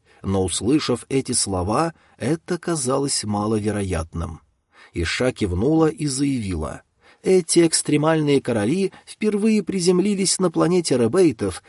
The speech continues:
и взяли нас в рабство. Наша Альфа была воспитана известным членом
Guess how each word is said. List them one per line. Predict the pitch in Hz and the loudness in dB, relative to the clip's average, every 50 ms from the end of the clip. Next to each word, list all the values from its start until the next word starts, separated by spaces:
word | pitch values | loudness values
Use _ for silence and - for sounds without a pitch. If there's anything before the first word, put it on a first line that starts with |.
| - - | -12 -4
и | - 110 | -2 -2
взяли | 107 101 92 92 123 151 160 165 165 | -2 0 0 0 0 0 2 4 4
нас | 151 156 160 170 156 - - - | 4 2 2 0 0 -2 -2 -4
в | 117 110 123 | -4 -4 -2
рабство. | 147 180 196 185 - - - - - - 92 85 76 - - _ _ _ _ - - | -2 -2 -2 -4 -4 -2 -4 -4 -4 -4 -6 -6 -6 -6 -10 _ _ _ _ -14 -8
Наша | 92 98 107 110 110 - - 113 101 - | -6 -4 -2 -2 -2 -2 -4 -4 -4 -4
Альфа | 110 110 120 123 - - - 165 165 165 160 - - - | -2 -2 -2 -2 -2 -2 0 0 0 0 -2 -6 -12 -10
была | - 101 127 156 175 175 | -4 0 2 2 2 2
воспитана | 170 175 160 - - - - 196 196 - 190 185 185 180 | 0 0 0 -2 -2 -4 -4 -4 -2 0 0 0 0 0
известным | - 175 165 151 131 113 151 185 185 - - - 170 165 | 0 0 -2 -2 0 0 0 0 0 -2 -2 -2 0 -2
членом | 156 - - 113 156 180 185 180 185 185 165 | 0 -2 -2 -2 0 0 2 2 2 0 0